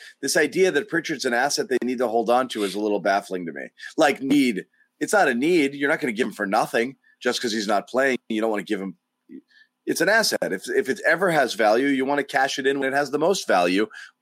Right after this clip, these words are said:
w-, whether it's to you or to someone else. But I,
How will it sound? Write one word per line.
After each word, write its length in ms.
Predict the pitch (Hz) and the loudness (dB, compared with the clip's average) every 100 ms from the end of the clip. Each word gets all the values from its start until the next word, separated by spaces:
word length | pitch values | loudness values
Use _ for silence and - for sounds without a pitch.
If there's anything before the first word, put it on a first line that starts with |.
| _ | _
w-, 160 | 120 120 | -10 -10
whether 320 | 117 117 117 | -2 0 2
it's 160 | 120 - | 0 -2
to 80 | 113 | -2
you 160 | 107 | 0
or 80 | 113 | 0
to 80 | 117 | 0
someone 320 | - 113 104 | -2 -2 0
else. 280 | 131 139 - | 2 2 0
But 100 | - 110 | 0 2
I, 260 | 113 123 | 4 0